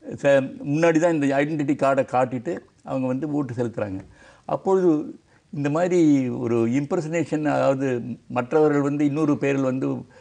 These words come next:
வாக்கை செலுத்துவதுங்கிறது ரொம்ப வாய்ப்பு ரொம்ப கம்மி. அ-, அ-, அதுக்கு நான் என்ன சொல்லுவேன்,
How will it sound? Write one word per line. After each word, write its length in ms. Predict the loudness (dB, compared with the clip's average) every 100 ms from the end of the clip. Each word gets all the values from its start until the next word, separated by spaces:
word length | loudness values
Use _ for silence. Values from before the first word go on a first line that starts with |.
| _ -2
வாக்கை 320 | -2 0 -2
செலுத்துவதுங்கிறது 640 | -2 -2 -4 -4 -2 -2
ரொம்ப 580 | -4 0 2 2 0 -6
வாய்ப்பு 340 | -4 -4 -2 -4
ரொம்ப 240 | -6 -6
கம்மி. 340 | -4 -4 -4 -10 _ _ -20 -20 _ -20 -20 -20 -18 -6
அ-, 240 | -6 -4
அ-, 400 | -6 -2 2 2
அதுக்கு 200 | 2 0
நான் 100 | -2
என்ன 120 | 0 0
சொல்லுவேன், 520 | 0 0 -2 -6